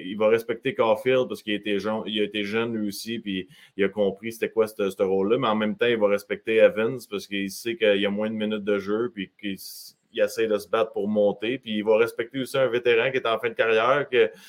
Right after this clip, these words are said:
parce qu'il était là lui aussi, puis quand tu commences à, comme vétéran à perdre tes moyens un petit peu, ben c'est frustrant, puis c'est encore plus frustrant dans une saison comme cette année, donc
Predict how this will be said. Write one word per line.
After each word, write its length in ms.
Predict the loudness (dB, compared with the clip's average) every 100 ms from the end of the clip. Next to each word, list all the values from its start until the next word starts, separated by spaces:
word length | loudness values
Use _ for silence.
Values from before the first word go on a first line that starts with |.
| -20 _ _ -4
parce 140 | 0
qu'il 140 | 2
était 220 | 2 4 4
là 140 | 4
lui 120 | 2
aussi, 360 | -4 -4 -8 -6
puis 340 | -6 -4 -2
quand 160 | -2 -2
tu 140 | 0
commences 320 | 0 0 2
à, 380 | 2 4 4 2
comme 200 | -2 0
vétéran 440 | 2 4 4 4 2
à 80 |
perdre 280 | 2 0 2
tes 120 | 0
moyens 360 | 2 2 2 0
un 40 |
petit 120 | -4 -8
peu, 180 | -6
ben 120 | -2 -4
c'est 160 | -4
frustrant, 500 | -14 -14 -8 -4 -4
puis 120 | -4 -6
c'est 60 |
encore 240 | -2 0 -2
plus 120 | -8
frustrant 500 | -10 -12 -6 -4 0
dans 100 | -2
une 160 | -2 -4
saison 400 | 0 0 0 -6
comme 140 | -8
cette 180 | -8 -8
année, 240 | -6 -6
donc 220 | -8 -10